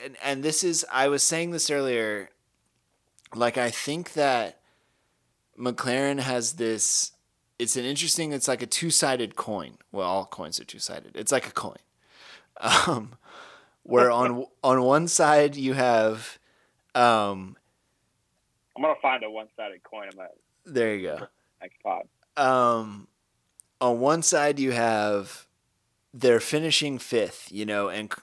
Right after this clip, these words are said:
Speaker 1: Carlos Sainz has finished, like, fifth, fifth, sixth, sixth, seventh, fifth, fifth, or whatever. You know, he's, like, crushing. He's doing better than, he's doing everything Alonso's did last year. Norris is out qualifying him occasionally. Norris has had some bad luck with technical issues and whatnot,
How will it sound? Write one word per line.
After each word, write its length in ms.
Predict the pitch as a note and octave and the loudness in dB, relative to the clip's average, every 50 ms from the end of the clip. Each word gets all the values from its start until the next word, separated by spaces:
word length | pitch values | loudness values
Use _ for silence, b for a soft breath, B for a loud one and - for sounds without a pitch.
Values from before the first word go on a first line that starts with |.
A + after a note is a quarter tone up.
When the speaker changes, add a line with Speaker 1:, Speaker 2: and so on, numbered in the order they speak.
| _ _ | _ _
Speaker 1:
Carlos 400 | - - - B2+ C3 C3+ C#3 C3+ | -6 2 4 4 4 6 4 4
Sainz 200 | - C#3 B2+ C3 | 2 2 0 -2
has 240 | B2+ A#2 A2+ - - | -2 -2 -2 -2 -2
finished, 320 | - B2 A#2 A2+ G#2+ - - | -2 -2 -4 0 -2 0 0
like, 180 | G2 F#2 F2+ | 0 -4 -4
fifth, 400 | - - - D3+ B2+ G#2 F#2 - | -10 -2 2 2 2 2 0 -6
fifth, 320 | - - C#3 B2 G#2+ - - | -4 0 0 0 0 0 0
sixth, 640 | - - - C3 A2 - - - - - - - | 0 0 2 0 0 -2 -2 -2 -2 -2 -2 -2
sixth, 460 | - - - - C#3+ A2+ F2+ - - | -4 -2 0 0 0 -2 -2 -2 -2
seventh, 460 | - - - C3+ A#2+ A2+ G#2 F#2+ F#2 | -2 0 0 0 0 -2 -2 -8 -10
fifth, 340 | - - - C3+ A#2 G2 - | -12 -10 -4 -4 -4 -4 -6
fifth, 440 | - - - B2+ A2+ E2+ D2+ - - | -10 -8 -4 -4 -4 -4 -6 -8 -6
or 100 | G#2 G2+ | -4 -2
whatever. 340 | G#2+ G#2+ G#2+ G#2 F#2+ F2+ F#2 | -2 -2 -2 -4 -4 -6 -6
You 160 | G2 G#2 G#2+ | -6 -6 -6
know, 160 | A2 G#2+ G#2+ | -6 -6 -6
he's, 220 | A2 A#2 A#2+ A#2 - | -6 -4 -2 -2 0
like, 200 | A#2+ A2 G#2 - | -2 -2 -2 -4
crushing. 420 | - - F3 E3+ - - A2+ G#2 | -4 -2 -2 0 0 -2 -4 -4
He's 200 | G2+ G#2 A2 - | -6 -4 -4 -4
doing 260 | - C3+ C3+ C3 A#2+ | -2 -2 -4 -4 -2
better 400 | G2 - A#2 B2 C3+ C3+ C3+ C3+ | -2 0 0 2 2 2 0 0
than, 340 | A#2+ A#2+ A2+ A2 A2 A2 G#2+ B B B B B B B B | -2 -2 -4 -4 -6 -8 -10 B B B B B B B B
he's 180 | - D3 C#3+ C#3+ | -4 -2 2 4
doing 240 | E3+ D#3+ D3 C#3 | 4 4 2 2
everything 480 | C#3 C3 C#3+ D#3 F3+ D#3+ E3 E3+ E3 D#3 | 2 2 4 4 4 2 2 -2 -2 0
Alonso's 760 | D3+ C3+ B2 A2 A2 A#2 A#2+ A#2+ A2 A#2+ A#2 A#2 A2+ A2 - - _ _ _ - - | 0 0 2 2 0 0 -2 -2 0 2 2 2 2 0 -4 -4 _ _ _ -16 -6
did 500 | - A2 G#2+ G2+ G2 F#2+ F#2+ - - - | -2 0 0 0 0 -2 -4 -8 -12 -8
last 420 | - G#2 G#2 G#2 G2+ - - - - | -2 0 2 2 2 0 -2 -2 -4
year. 360 | F2+ E2+ D#2+ E2+ - - - _ b b b b b b b b b b b b b _ _ _ _ - - _ _ _ _ _ _ _ | -6 -6 -8 -8 -10 -14 -20 _ b b b b b b b b b b b b b _ _ _ _ -20 -20 _ _ _ _ _ _ _
Norris 680 | D3+ C3+ B2+ B2+ B2 A#2+ B2+ C#3 C#3+ D3 D3 C3 - - | -10 -8 -2 2 4 4 6 6 4 2 2 0 0 0
is 160 | A#2+ A2 A2+ | 0 0 0
out 220 | A#2 A2 A2+ A2 - | 2 2 0 0 0
qualifying 640 | - A#2+ A2+ A#2 A2+ A2 - A#2 A2+ A2 A2+ A2 | 2 4 4 4 4 2 0 -2 -2 -2 -2 -4
him 140 | A2 A2 A2 | -6 -6 -6
occasionally. 520 | G#2+ G2 - A2 G#2 G2+ - A2 G#2+ G#2+ | -8 -6 -6 -6 -4 -4 -4 -4 -6 -6
Norris 320 | A2 A2 A2 A2+ A2+ G#2+ - | -4 -2 -2 0 0 -2 -2
has 140 | A2+ G#2+ | -2 -2
had 200 | - G#2+ G#2+ G#2 | -2 -2 -2 -2
some 120 | - A#2 A2 | -4 -6 -4
bad 260 | G#2 G2 G2+ G#2 - | -2 -2 -2 -2 -2
luck 160 | G#2+ G2+ G2+ | -4 -4 -4
with 120 | - G#2+ - | -6 -10 -8
technical 420 | - G#2 G2 G2+ G#2 - - G2+ | -8 -8 -8 -10 -10 -6 -6 -4
issues 460 | G2 F#2+ - - G2 G2 G2 F#2 F#2 | -2 -2 -2 -2 -2 -6 -6 -6 -8
and 120 | G2 F#2+ F#2+ | -8 -6 -6
whatnot, 560 | F#2+ F#2 F2+ F2+ F#2 F2+ F2+ F2+ E2 - | -6 -6 -6 -6 -6 -6 -6 -6 -8 -10